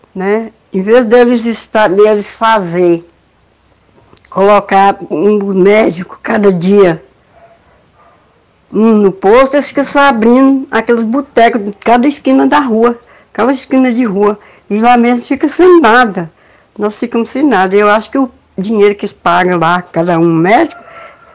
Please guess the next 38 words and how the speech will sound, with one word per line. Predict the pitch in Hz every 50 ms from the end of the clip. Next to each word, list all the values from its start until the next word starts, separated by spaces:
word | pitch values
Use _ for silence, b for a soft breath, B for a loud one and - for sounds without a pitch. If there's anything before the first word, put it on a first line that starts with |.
| B - -
eles | 185 196 208
deviam | 208 220 214 233 240
pagar | 233 - 233 214 202 196 226 226
pra | 226 262 247
ficar | - 262 247 - 269 277 349
aí | 370 330 302 302 320 294
na | 269 226 196
Vila | 185 202 190 180
São | - - 196 180
João, | 175 170 156
cada | 151 - 233 226 247 233
um | 220 226 233
tivesse | 233 - 262 233 247 247 247
seu | - - 277 320 320
dia | 269 240 233 247 247 247 B B B B B B B
marcado, | 220 226 233 202 - - 190 190 196 196 196
eu | 202 208
acho | 214 220 -
que | - 208
daria | 208 220 208 208 202 214 220
muito | 220 208 233 302 359 - -
certo, | 381 - - - 170 156 151 156 - B B B B B B B B B B B -
mas | 185 185 -
parece | _ - 196 190 190 190 185 -
que | - - 180
ele | 180 190 196 196 196
não, | 196 190 190 196 196
não | - 190 190 196 175
funciona | - 185 180 - - 196 185 180 180 185 196 196
bem, | 185 180 185 214 254 302 349 311 - - B B B B B B B B B B B B B -
sabe? | - 185 202 226 226 233 - - - - - - - _ _ - - -
A | - 170
administração | 180 185 202 202 202 202 185 - - - 202 190 175 - - 190 190
dele | 190 185 190
é | 185
diferente | 175 180 - - 190 180 180 180 185 190
das | 196 196 196 196 196 185 196
outras, | 214 233 285 302 - 269 269